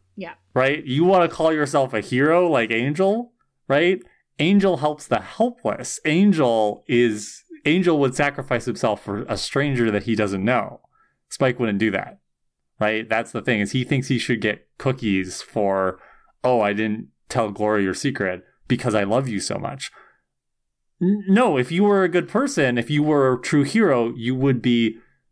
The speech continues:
Speaker 2: uh, keeping the secret regardless of who the secret was about.
Speaker 1: And I also don't wanna give Spike too many cookies for doing what he did either, 'cause he says right here, "I couldn't live with her being in that much pain."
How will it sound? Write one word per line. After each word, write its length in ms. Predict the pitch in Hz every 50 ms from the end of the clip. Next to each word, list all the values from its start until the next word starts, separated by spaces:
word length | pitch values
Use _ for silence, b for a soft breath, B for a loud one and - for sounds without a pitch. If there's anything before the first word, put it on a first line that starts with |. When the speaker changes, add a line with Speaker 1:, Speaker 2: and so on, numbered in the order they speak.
| _ _ _ _ _ _ - -
Speaker 2:
uh, 220 | 113 110 104 107 -
keeping 540 | - - 160 143 156 143 131 123 117 120 - -
the 140 | 107 120 120
secret 380 | - - 131 117 - 131 123 113
regardless 840 | 110 117 110 104 107 110 107 127 160 160 147 127 107 - - - - - -
of 160 | 120 110 98 -
who 180 | - 113 110
the 120 | 101 - 92
secret 340 | - - 98 - 107 104 -
was 140 | 95 90
about. 420 | 101 98 - - - - - - - -
Speaker 1:
And 100 | 240 233
I 80 | 240 240
also 220 | 240 247 - 294
don't 160 | 240 262 240
wanna 160 | 233 240 233
give 340 | 214 220 214 202 196 190 190 - - -
Spike 360 | - - - 220 214 196 202
too 80 | - 220
many 120 | 214 208
cookies 340 | 208 - 220 214 214 208 -
for 120 | - 202
doing 260 | 196 196 185 190 196 196
what 100 | 190 185
he 80 | 190
did 140 | 190 190 185
either, 280 | 180 175 214 220 214 208
'cause 160 | 214 226 208 220
he 100 | 226 214
says 280 | - 240 226 226 214 214
right 140 | 226 226
here, 180 | 233 247 240 233
"I 120 | - 208 220
couldn't 320 | 214 - - 226 233 220
live 120 | 202 208 202
with 120 | 208 208
her 120 | 220 202
being 300 | 196 - 196 190 196 190
in 100 | 202 196 190
that 140 | 185 185 190
much 240 | 190 - 233 -
pain." 360 | - - 214 208 196 180 170